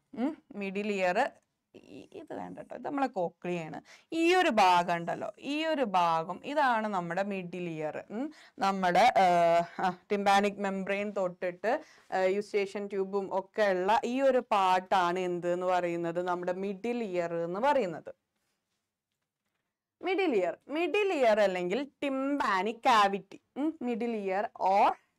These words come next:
tympanic cavity is a small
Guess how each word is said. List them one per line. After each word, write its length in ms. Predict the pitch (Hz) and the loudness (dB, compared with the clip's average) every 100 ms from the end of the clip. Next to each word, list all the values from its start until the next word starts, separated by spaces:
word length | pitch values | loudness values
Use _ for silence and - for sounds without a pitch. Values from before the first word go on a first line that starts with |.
| _ - | _ -6
tympanic 720 | 285 277 254 190 175 170 214 | -4 0 0 2 0 -2 -4
cavity 640 | 226 339 320 277 226 - 147 _ _ _ - | -4 2 4 4 0 -8 -18 _ _ _ -12
is 80 | 240 262 | -6 -2
a 40 | 294 | -2
small 720 | - - 285 285 285 277 | -4 -6 2 6 6 6